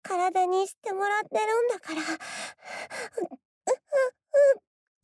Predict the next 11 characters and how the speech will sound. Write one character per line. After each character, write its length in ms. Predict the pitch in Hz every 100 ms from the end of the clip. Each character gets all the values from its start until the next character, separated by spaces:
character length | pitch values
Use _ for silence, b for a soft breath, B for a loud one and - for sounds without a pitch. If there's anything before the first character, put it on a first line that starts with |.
| 622 B B 679 719 - 571 508 480 B 605 571 392 _ _ _ _ 539 B B B 698 622 - 605 571 523 - _ _ _ _ - 605 - _ _ _ - 640 605 - - _ - 494 B B B B -
あ 100 | 427 -
と 80 | 349
は、 240 | 302 349
赤 80 | B B 359 - _ _ 440 _ _ 508 480 - - - _ 480 440 B 508 554 B - 508 - 466
ち 40 | 415
ゃ 100 | 370
ん 80 | 370
の 100 | 349
元 420 | 381 370 403
を 40 |
注 60 | 403